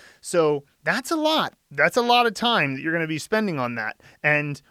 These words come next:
while you could be like Rosan and get through it in a relatively short period of time, if you're spending a lot of time on it per day,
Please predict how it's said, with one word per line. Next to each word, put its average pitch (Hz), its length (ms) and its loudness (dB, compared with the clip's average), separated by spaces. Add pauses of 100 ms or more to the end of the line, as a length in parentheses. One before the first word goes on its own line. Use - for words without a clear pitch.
while 156 440 4
you 151 140 -8
could 147 140 -6
be 165 160 -2
like 151 220 4
Rosan 196 540 0
and 151 160 -6
get 147 160 -2
through 165 260 -2
it 160 180 2
in 139 240 -6
a 131 100 -8
relatively 156 480 0
short 151 240 -4
period 135 220 -2
of - 20 -18
time, 180 160 -2
if 165 60 -8
you're 143 80 -12
spending 147 320 -8
a 131 40 -4
lot 135 220 -4
of 123 140 -12 (340)
time 180 300 -2
on 160 80 -2
it - 80 -10
per 139 120 -4
day, 156 480 0